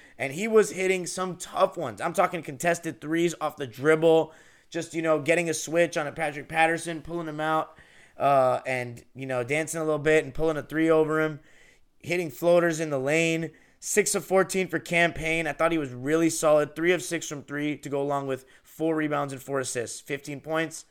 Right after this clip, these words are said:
But the third quarter, I thought our defense was better. I thought we started a little bit more attention to detail. I thought that Zubac was doing a little bit of a better job. I thought he was a huge passenger in the beginning of the game,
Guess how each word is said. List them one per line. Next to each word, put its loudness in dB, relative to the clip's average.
But 4
the -6
third 6
quarter, 4
I 2
thought 0
our 4
defense -4
was -6
better. 6
I 0
thought -2
we -2
started 0
a -8
little 2
bit 0
more 2
attention -2
to 0
detail. 4
I 2
thought 2
that 2
Zubac 6
was -4
doing 0
a 0
little 0
bit 0
of 0
a -2
better 6
job. 4
I 2
thought -2
he 0
was -8
a -10
huge -12
passenger -2
in -2
the -8
beginning -6
of -4
the -4
game, -4